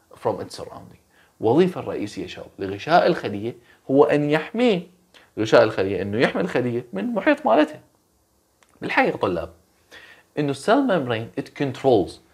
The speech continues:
the movement of substance in and out of the cell and the organelle. شوف إن غشاء الخلية هو من اسم اختيار النفاذية،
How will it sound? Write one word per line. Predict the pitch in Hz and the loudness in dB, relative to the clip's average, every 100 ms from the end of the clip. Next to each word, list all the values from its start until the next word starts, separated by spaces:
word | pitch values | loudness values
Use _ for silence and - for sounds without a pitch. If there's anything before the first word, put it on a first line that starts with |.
| _ _ - | _ _ -6
the | 98 | -2
movement | 135 160 147 156 156 | 0 0 0 -4 -4
of | 120 - | -8 -2
substance | 131 95 - - - - _ _ _ - | -2 -2 -8 -20 -20 -20 _ _ _ 4
in | 233 220 | 4 6
and | 170 165 | 4 4
out | - 120 123 123 _ _ - | 0 0 -2 -6 _ _ -4
of | 107 98 | -2 -2
the | 98 | -6
cell | - 107 104 - | -4 -4 -4 -6
and | 95 87 | -6 -4
the | 80 87 | -4 -4
organelle. | 80 - - | -8 -14 -16
شوف | - - - 165 | -16 -16 -4 2
إن | 175 | 2
غشاء | 139 131 190 - | 2 2 2 2
الخلية | 123 - 104 90 | 2 -2 -8 -6
هو | 113 151 | -2 -2
من | 160 | -2
اسم | - | -8
اختيار | 127 - 135 143 131 | -10 -4 2 4 4
النفاذية، | 104 92 87 85 71 | 0 -4 -4 -4 -12